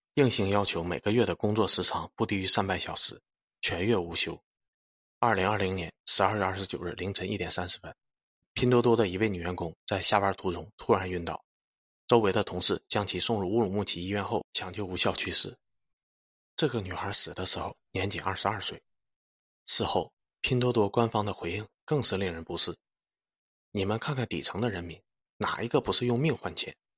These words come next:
我一直不以为是资本的问题，而是这个社会的问题。这是一个用命拼的时代，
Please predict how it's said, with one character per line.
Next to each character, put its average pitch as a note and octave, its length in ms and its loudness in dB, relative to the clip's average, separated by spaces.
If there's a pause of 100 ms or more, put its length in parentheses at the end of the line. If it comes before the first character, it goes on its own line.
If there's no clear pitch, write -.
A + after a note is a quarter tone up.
(540)
我 G#2 140 4
一 D3+ 120 4
直 G#2+ 160 -2
不 - 140 0
以 G#2+ 100 2
为 F2 120 0
是 - 140 0
资 C3+ 200 0
本 B2 140 -4
的 E2+ 100 -12
问 E2+ 120 -8
题， - 200 -16 (440)
而 F2+ 120 -2
是 G#2+ 160 0
这 - 120 2
个 G#2+ 120 -2
社 B2+ 160 0
会 C#3 160 4
的 F#2+ 80 -6
问 E2+ 160 -8
题。 - 200 -18 (600)
这 C#3 120 4
是 A#2+ 180 4
一 G#2 40 -2
个 A2+ 140 2
用 C3 180 0
命 C#3 180 2
拼 F#2+ 200 -4
的 F2 100 -4
时 - 160 0
代， - 180 -6